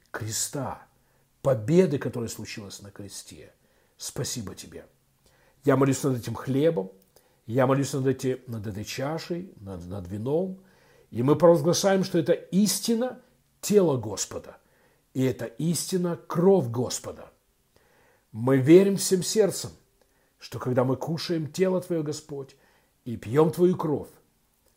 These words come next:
мы начинаем жить за счёт Тебя. И именно это нам сегодня и нужно, чтобы за счёт Тебя – была остановлена, было остановлено всё это безумие конфликта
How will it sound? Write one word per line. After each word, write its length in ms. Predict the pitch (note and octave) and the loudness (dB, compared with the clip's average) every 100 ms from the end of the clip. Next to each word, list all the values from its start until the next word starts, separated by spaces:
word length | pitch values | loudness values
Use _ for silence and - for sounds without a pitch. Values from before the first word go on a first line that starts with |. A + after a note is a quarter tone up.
| _ | _
мы 220 | B2+ D3 | 0 2
начинаем 520 | D3+ D3 F3 F3+ F3+ | 4 2 2 2 2
жить 400 | C#3 A#2 G3+ G#3+ | 0 0 0 0
за 180 | A#2+ D#3 | 0 -2
счёт 480 | D#3 - G3 F#3+ - | -4 -2 -2 -2 -8
Тебя. 500 | D#3+ C#3 C3+ D2 - _ _ _ _ _ _ _ _ _ _ _ | -10 -8 -8 -10 -16 _ _ _ _ _ _ _ _ _ _ _
И 120 | B2 | 0
именно 200 | C#3 D3 | 2 4
это 340 | D#3 F3+ F3+ F3+ | 8 8 8 4
нам 140 | F3+ | 2
сегодня 420 | - E3 F3 E3 | 0 0 2 2
и 40 | E3 | 0
нужно, 420 | F3 D#3 G#2+ F2 _ _ _ _ _ _ _ _ _ _ | 0 0 -4 -14 _ _ _ _ _ _ _ _ _ _
чтобы 380 | - - A#2 B2 | -12 -8 -6 -4
за 180 | B2 | -4
счёт 460 | C3 - G3+ G#3+ A3 | -4 0 6 6 4
Тебя – 460 | G3+ E3+ C3 - - _ _ _ _ | 0 2 2 -2 -12 _ _ _ _
была 560 | A2 G#2 A2 F3 F3+ G3 | -14 -10 2 6 6 4
остановлена, 1300 | F#3+ F3 - - D#3+ D#3+ F3 F#3+ D3+ D#3 B2 G#2 - _ _ _ - | 2 -2 -2 -2 -4 0 4 4 4 0 -4 -6 -12 _ _ _ 0
было 260 | D3 E3+ | 6 6
остановлено 460 | E3 F#3 F#3 F#3 D#3+ | 4 2 2 2 0
всё 240 | - G3 | 2 0
это 140 | G3 D#3 | 2 -2
безумие 840 | A2 C#3+ B2+ A2+ F#3 G3 D#3 B2 | -2 -2 -2 0 0 0 0 -2
конфликта 840 | - B2+ A#2 - E3 F3 - G3+ | -4 -6 -6 -4 -4 -4 -4 -8